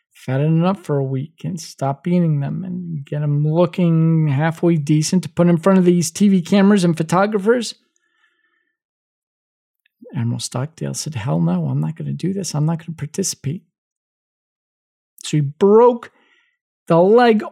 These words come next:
off of a chair in his prison cell and he beat himself across the face with it so that they couldn't photograph him for this communist propaganda.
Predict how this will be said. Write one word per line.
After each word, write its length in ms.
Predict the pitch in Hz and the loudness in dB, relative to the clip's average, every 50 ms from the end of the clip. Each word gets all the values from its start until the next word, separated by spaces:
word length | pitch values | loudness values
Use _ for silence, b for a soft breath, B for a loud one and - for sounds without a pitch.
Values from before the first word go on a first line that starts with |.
| _ _ - | _ _ -2
off 240 | 180 170 170 160 160 | 0 0 0 0 -2
of 140 | 165 170 | -4 -2
a 260 | 151 151 160 180 233 - _ _ _ _ _ _ _ _ _ _ _ _ _ _ _ _ _ _ _ _ _ _ _ _ _ _ _ - | 0 -2 -2 -4 -8 -16 _ _ _ _ _ _ _ _ _ _ _ _ _ _ _ _ _ _ _ _ _ _ _ _ _ _ _ -8
chair 400 | - - 220 233 240 262 254 247 | -4 0 2 2 4 4 2 2
in 240 | 302 330 247 165 151 | 0 -2 -2 0 0
his 580 | 147 143 139 143 135 - - - - - _ _ _ _ _ _ _ _ _ | 2 0 0 -2 -4 -8 -12 -16 -18 -20 _ _ _ _ _ _ _ _ _
prison 400 | - - 285 311 277 269 294 277 | -4 0 0 0 2 2 0 0
cell 500 | - - - 254 262 262 269 311 311 - _ - | 2 2 4 4 4 4 2 0 -2 -6 _ -6
and 160 | - 196 185 | -2 -2 -2
he 160 | 170 160 156 - _ _ _ _ - | -2 -4 -6 -12 _ _ _ _ -6
beat 240 | - 247 240 262 240 | -4 -2 0 0 2
himself 720 | 247 208 185 - - 208 226 214 208 220 196 - - _ - | 2 2 2 2 0 0 0 0 0 -2 -6 -12 -18 _ -20
across 560 | 160 - - - - 220 214 214 180 - - | -20 -20 -12 -6 -2 0 0 2 0 -2 -4
the 140 | - - 156 | -6 -6 -8
face 500 | - _ - 208 196 202 202 - - - | -8 _ 0 2 2 2 0 -2 -4 -2
with 180 | 147 139 131 | -2 -2 -2
it 220 | 139 - - _ _ _ _ _ _ _ _ _ _ _ _ _ _ _ _ | -4 -8 -12 _ _ _ _ _ _ _ _ _ _ _ _ _ _ _ _
so 200 | - - - 196 | -10 -4 0 2
that 220 | 190 214 220 208 214 | 4 4 4 4 4
they 120 | 226 214 | 4 4
couldn't 300 | 214 - 247 233 196 170 | 4 4 4 4 4 4
photograph 840 | 160 - - 233 226 269 254 196 165 156 151 143 135 135 131 127 - | 2 2 2 4 4 6 4 4 2 2 2 2 2 2 0 -2 -2
him 220 | 151 147 147 135 | -2 -2 -2 0
for 160 | - 170 175 | 0 2 2
this 400 | 165 170 160 156 - - - - _ _ _ _ _ _ _ _ _ _ _ _ _ _ _ _ _ _ _ _ _ _ _ _ _ _ _ _ _ _ - | 4 4 2 2 0 -4 -8 -10 _ _ _ _ _ _ _ _ _ _ _ _ _ _ _ _ _ _ _ _ _ _ _ _ _ _ _ _ _ _ -16
communist 720 | - - 208 226 226 233 233 214 208 214 185 - - _ - | -8 -2 2 4 6 6 8 8 6 6 4 2 -4 _ -4
propaganda. 880 | - 247 254 - - 240 190 190 214 226 233 220 196 151 135 127 - | 0 2 2 2 2 0 2 4 4 4 4 4 4 2 2 -2 -6